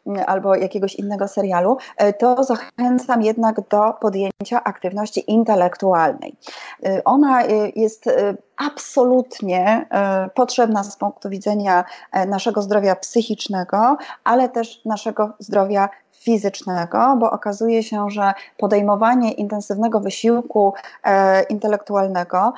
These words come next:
stawianie swojego mózgu przed wyzwaniami, e, powoduje, że zachodzą w nim cudowne procesy, e, neuroplastyczności i neurogenezy. Neuroplastyczność jest, e, takim zjawiskiem, e,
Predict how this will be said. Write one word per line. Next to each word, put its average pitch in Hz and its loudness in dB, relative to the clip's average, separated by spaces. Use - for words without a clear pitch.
stawianie 226 2
swojego 208 0
mózgu 220 0
przed 202 -4
wyzwaniami, 196 0
e, 202 4
powoduje, 226 4
że 208 -2
zachodzą 240 0
w 214 -4
nim 220 2
cudowne 240 2
procesy, 202 -2
e, 196 2
neuroplastyczności 214 -4
i 214 -10
neurogenezy. 185 -2
Neuroplastyczność 226 0
jest, 226 -4
e, 202 4
takim 208 -4
zjawiskiem, 202 0
e, 196 4